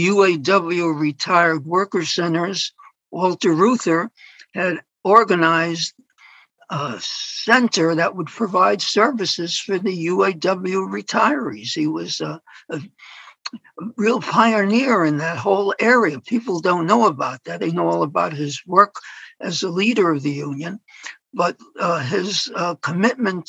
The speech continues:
to retirees and providing services to them.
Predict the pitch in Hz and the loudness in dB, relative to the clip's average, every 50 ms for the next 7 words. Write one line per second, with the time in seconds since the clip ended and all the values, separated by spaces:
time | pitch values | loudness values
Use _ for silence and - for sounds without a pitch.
0 | - - 226 170 170 220 185 175 165 - - - - - 202 190 185 185 196 214 | 0 0 2 0 0 -2 -4 -6 -4 0 2 4 4 4 4 2 2 2 0 0
1 | 214 - 170 - - 82 82 160 - - - 165 151 165 - - - - 98 90 | -2 -2 -4 -4 -4 -6 -8 -10 -10 -10 -10 -6 -2 2 2 2 2 2 0 -2
2 | - - - - - 190 190 185 180 190 185 165 - 190 170 135 - - - 160 | -4 -4 -4 -2 0 0 0 0 -2 -4 -4 -4 -4 -4 -4 -6 -8 -8 -8 -6
3 | 151 147 117 95 110 | -4 -4 -4 -4 -8